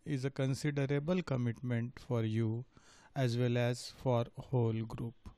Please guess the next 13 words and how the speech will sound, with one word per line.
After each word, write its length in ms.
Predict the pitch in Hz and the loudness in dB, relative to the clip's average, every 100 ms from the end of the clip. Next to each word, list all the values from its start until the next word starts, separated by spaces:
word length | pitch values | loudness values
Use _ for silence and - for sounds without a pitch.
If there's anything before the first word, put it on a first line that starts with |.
| _ _ _ 123 | _ _ _ -4
Babuji. 600 | 117 107 117 117 - 123 - - - _ _ _ _ - - - _ - - - _ _ _ | -4 -2 -4 -6 -8 -16 -20 -20 -20 _ _ _ _ -20 -20 -20 _ -20 -20 -20 _ _ _
Same 400 | - - 131 117 113 | -4 2 4 4 2
day 260 | 127 151 - | 0 -4 -6
at 200 | 147 143 - _ | -2 -2 -4 _
ten 220 | 139 117 | 4 4
thirty 380 | 110 107 110 107 | 2 -2 -2 -4
A 140 | 104 | -6
M. 180 | 110 120 - - _ _ _ - - _ _ | -8 -10 -14 -20 _ _ _ -20 -20 _ _
To 80 | 151 | 2
you, 320 | 143 160 190 | 4 4 4
my 220 | 165 123 | 2 2
dear 240 | 110 113 107 | 2 0 0
son, 460 | - 113 110 131 | -2 -2 -2 -4